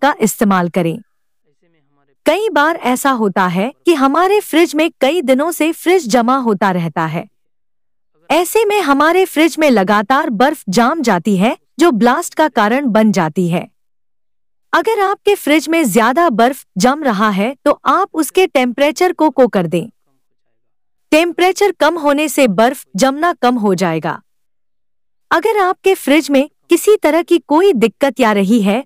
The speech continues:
तो एक बार कंप्रेसर जरूर चेक कर लें। इस बात का ध्यान जरूर रखें कि लोकल मैकेनिक से बनवाने से बचें, क्योंकि ये लोग लोकल पार्ट का इस्तेमाल करते हैं,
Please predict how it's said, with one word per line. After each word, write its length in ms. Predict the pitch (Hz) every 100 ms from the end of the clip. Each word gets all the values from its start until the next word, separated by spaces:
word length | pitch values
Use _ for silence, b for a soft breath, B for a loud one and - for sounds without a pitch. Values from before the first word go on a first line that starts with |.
| -
तो 140 | 277 -
एक 260 | 320 381
बार 260 | 240 262 311
कंप्रेसर 640 | - 220 202 277 - 349
जरूर 400 | 233 226 240 294
चेक 300 | 254 220 180
कर 140 | 202 170
लें। 220 | 170 - _ _ _ _ _ _ _ _ _ _ _
इस 180 | 381 320
बात 320 | 214 285 359
का 180 | - 311
ध्यान 380 | 220 185 240 277
जरूर 360 | 220 208 233 185
रखें 420 | 175 - 226 - _ _ _
कि 100 | 302
लोकल 420 | 240 247 262 370
मैकेनिक 560 | 294 214 - 277 320 277
से 180 | 302 262
बनवाने 560 | 202 196 208 226 262
से 180 | 262 277
बचें, 440 | 185 170 214 165 - _ _ _ _ _ _ _ _ _ _ _ _
क्योंकि 300 | 339 370 440
ये 220 | 403 427
लोग 320 | 370 311 349
लोकल 380 | 247 254 - 381
पार्ट 340 | - 247 269 -
का 200 | 285 269
इस्तेमाल 500 | 208 - 208 208 220
करते 360 | 196 170 180
हैं, 220 | 175 240